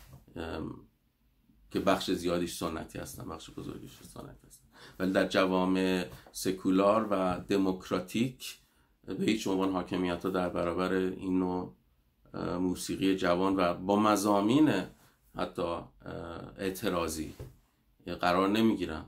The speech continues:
به هیچ عنوان. اه، و ما کاملاً شاهدش هستیم. حالا اسم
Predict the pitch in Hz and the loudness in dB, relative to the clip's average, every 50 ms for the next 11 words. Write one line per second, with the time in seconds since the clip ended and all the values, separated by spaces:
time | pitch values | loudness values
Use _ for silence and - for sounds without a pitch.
0 | - _ - 85 87 98 95 - 92 90 87 85 85 - - - _ _ _ _ | -14 _ -10 -8 -8 -6 -8 -8 -8 -8 -8 -10 -12 -14 -16 -20 _ _ _ _
1 | _ _ _ _ _ _ _ - - - 90 85 82 85 82 82 82 - 131 - | _ _ _ _ _ _ _ -16 -10 -8 -8 -6 -6 -6 -6 -8 -8 -10 -12 -16
2 | _ _ _ _ _ _ _ _ _ _ _ _ - - 95 92 85 85 82 82 | _ _ _ _ _ _ _ _ _ _ _ _ -12 -4 0 2 2 2 2 0
3 | 85 90 87 87 87 87 87 - - - - 87 82 85 87 85 - 87 85 82 | 0 0 0 0 0 -2 -6 -12 -16 -12 -8 -6 -4 -4 -4 -2 -2 -2 -2 -2
4 | 87 92 92 - 87 82 - 80 82 80 80 82 82 80 - - - - 82 73 | -2 -2 -2 -2 -4 -4 -6 -6 -6 -4 -4 -4 -4 -6 -8 -10 -10 -8 -6 -6
5 | - - | -6 -6